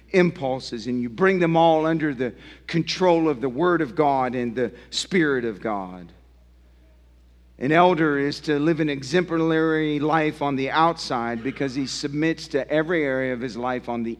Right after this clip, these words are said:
inside to the Word of God and the Spirit of God. Listen to First Timothy chapter four, verses seven and eight. This is what Paul told Timothy about discipline.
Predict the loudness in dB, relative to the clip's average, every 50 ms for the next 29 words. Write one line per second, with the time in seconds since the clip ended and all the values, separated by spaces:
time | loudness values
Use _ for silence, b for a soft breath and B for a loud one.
0 | -2 0 0 2 0 0 -4 -6 -8 -8 -8 -8 -8 -10 -10 -10 -10 -12 -14 B
1 | B B B B B -8 -6 -6 -6 -4 -2 0 0 0 0 -2 -4 -6 -4 -4
2 | -2 -2 -4 -4 -6 -6 -6 -6 -6 -6 -6 -8 -10 -10 -8 -6 -6 -6 -6 -8
3 | -8 -10 -14 -16 -16 -16 -16 -18 -20 -20 -20 -20 -20 -20 -20 b b b b b
4 | b b b b b b b b b 0 2 2 2 2 2 2 0 0 0 -2
5 | -2 -2 -2 -2 -2 0 0 0 -2 -4 -4 -4 -2 0 0 -2 -2 -6 -10 -10
6 | -6 -4 -2 -2 -2 -2 -2 -2 -4 -6 -6 -6 -8 -8 -6 -2 0 0 0 0
7 | 0 -4 -4 -4 -4 -4 -4 -4 -4 -6 -4 -6 -6 -6 -6 -8 -6 -4 -4 -4
8 | -4 -6 -8 -4 0 2 2 2 2 2 0 -2 -4 -8 B B B B B B
9 | 0 2 2 2 2 0 -2 -4 -6 -8 B B B B B 0 2 2 2 2
10 | 0 -4 -4 -4 -4 -2 -2 -4 -6 -8 -10 b b b b b b -4 -2 2
11 | 2 2 2 2 0 -2 -6 -8 -4 -2 -2 -2 -4 -8 -10 -8 -8 -8 -8 -8
12 | -10 -12 -16